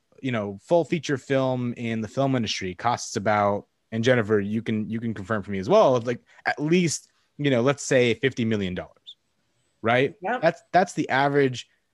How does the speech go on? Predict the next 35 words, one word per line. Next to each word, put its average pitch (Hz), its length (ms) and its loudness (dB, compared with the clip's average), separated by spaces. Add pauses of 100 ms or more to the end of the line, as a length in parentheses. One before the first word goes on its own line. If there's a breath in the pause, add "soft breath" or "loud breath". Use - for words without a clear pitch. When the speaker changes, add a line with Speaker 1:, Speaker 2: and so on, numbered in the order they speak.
Speaker 1:
of 107 580 0
a 95 300 -4
full 160 340 2
feature 131 340 -2
film, 80 400 -8
right? 113 220 0 (140)
And - 80 -20 (340 loud breath)
he 131 100 -2
Speaker 2:
Mm-hmm. 123 80 -2
Speaker 1:
says, 123 340 2
"So - 140 -6
that 233 220 4
means 147 320 2
that 120 320 2 (360)
every 208 360 2
second 107 640 -4 (840)
that 113 340 -2
that 147 240 0
film 139 340 0
is 117 120 0
in 117 100 0
existence 95 760 -6 (220)
Speaker 2:
Mm-hmm. 208 540 -10 (100)
Speaker 1:
costs - 580 0 (120)
thousands 165 840 0
and 104 300 -10
thousands 135 500 0
of 98 160 -10
dollars." 87 380 -4
Now, 110 160 2
let's - 160 0
say 202 100 6
there's 151 220 2
a 117 40 2
director, 101 560 -4